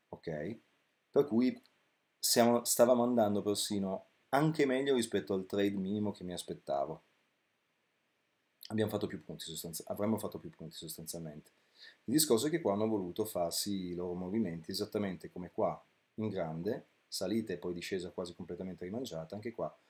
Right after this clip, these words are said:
salita e, anzi, discesa, poi salita,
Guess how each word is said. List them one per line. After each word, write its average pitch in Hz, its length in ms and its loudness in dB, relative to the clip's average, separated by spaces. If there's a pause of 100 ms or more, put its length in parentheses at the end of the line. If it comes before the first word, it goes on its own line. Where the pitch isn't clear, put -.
(200)
salita 113 520 0
e, - 280 -6
anzi, 85 280 -10 (300)
discesa, 101 560 -2
poi 82 220 -8
salita, 110 840 2